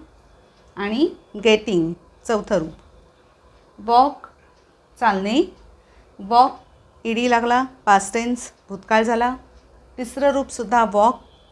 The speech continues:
वॉकिंग आयएनजी लावून चौथं रूप.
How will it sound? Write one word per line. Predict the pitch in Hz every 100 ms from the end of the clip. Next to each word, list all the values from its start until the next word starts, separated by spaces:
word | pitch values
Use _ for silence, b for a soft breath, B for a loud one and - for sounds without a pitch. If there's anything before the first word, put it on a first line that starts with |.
| _ _ _ _ _ -
वॉकिंग | 208 214 247 247 262 277 - _ -
आयएनजी | 214 220 226 233
लावून | 196 202 277
चौथं | 247 214 214
रूप. | 160